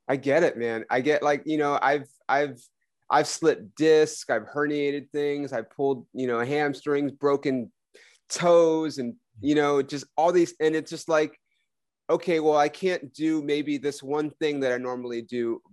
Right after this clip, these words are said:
but I could do all these other things right now. So I'll just do all those other things until this injury heals up. And then I'll be back at, like, I'm not gonna stop. Like, my, you know, like, your wife, my girl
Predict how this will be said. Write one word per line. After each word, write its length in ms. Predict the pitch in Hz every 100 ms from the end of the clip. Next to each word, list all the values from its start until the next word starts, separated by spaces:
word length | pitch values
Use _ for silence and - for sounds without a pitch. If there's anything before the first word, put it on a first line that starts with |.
| 104
but 340 | 120 117 104 _ _ -
I 60 | 143
could 120 | 165
do 140 | 170
all 100 | 156
these 140 | 139 131
other 160 | 151
things 300 | 160 170 165
right 200 | 165 165
now. 280 | 165 170 170
So 160 | - 151
I'll 100 | 165
just 160 | 165
do 100 | 170
all 120 | 156
those 160 | 147 139
other 180 | 156 170
things 360 | 160 135 127 123 _ -
until 340 | 131 160 147
this 240 | 139 160 -
injury 420 | 139 131 127 120
heals 360 | 120 123 120 -
up. 200 | 113 - _ _ 123
And 100 | 131
then 100 | 131
I'll 120 | 123
be 100 | 127
back 320 | 131 123 -
at, 120 | 131 123
like, 180 | 127
I'm 120 | 135 147
not 240 | 151 123
gonna 240 | 143 127
stop. 520 | 117 - - 143 110 -
Like, 140 | 120
my, 100 | 120 113 -
you 160 | 131
know, 100 | 120
like, 180 | 120 120
your 100 | 127
wife, 480 | 127 139 139 131 131
my 140 | 120 117
girl 380 | 131 143 135